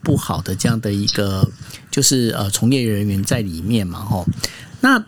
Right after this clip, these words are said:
重点在回，我们要把它拉回来了。OK，那如果是这样子的话，那怎么去挑一个好的一个，那个房仲的一个伙伴来说，他可以帮我买房子或者是卖房子呢？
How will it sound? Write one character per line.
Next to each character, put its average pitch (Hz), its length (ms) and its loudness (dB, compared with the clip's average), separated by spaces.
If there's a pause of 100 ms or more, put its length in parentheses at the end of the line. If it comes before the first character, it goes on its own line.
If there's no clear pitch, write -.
(160)
重 294 180 4
点 143 140 4
在 180 160 4
回， - 420 -4
我 143 120 0
们 156 80 2
要 220 80 2
把 127 120 -2
它 120 40 -2
拉 139 200 2
回 120 220 -2
来 104 160 -2
了。 104 100 -4
OK， 123 380 -2 (440)
那 294 120 6
如 254 120 6
果 269 120 6
是 208 120 0
这 226 120 2
样 202 100 4
子 151 100 -2
的 135 80 0
话， 131 280 -2 (220)
那 226 140 6
怎 - 200 -2
么 113 100 2
去 147 160 2
挑 175 320 0
一 160 80 0
个 143 140 -2
好 98 280 -4
的 107 140 -2
一 117 120 2
个， 113 140 -2 (180)
那 143 100 -2
个 107 220 0
房 104 220 -4
仲 123 180 0
的 104 120 0
一 104 120 0
个 98 280 -2 (300)
伙 - 240 -2
伴 123 240 0
来 104 160 0
说， 123 180 0
他 127 160 -2
可 123 120 -2
以 104 60 0
帮 123 200 -2
我 117 60 0
买 - 200 -2
房 - 220 -2
子 - 140 0
或 123 140 2
者 104 60 -2
是 104 100 -2
卖 107 200 0
房 82 260 -8
子 - 180 -8
呢？ 80 60 -14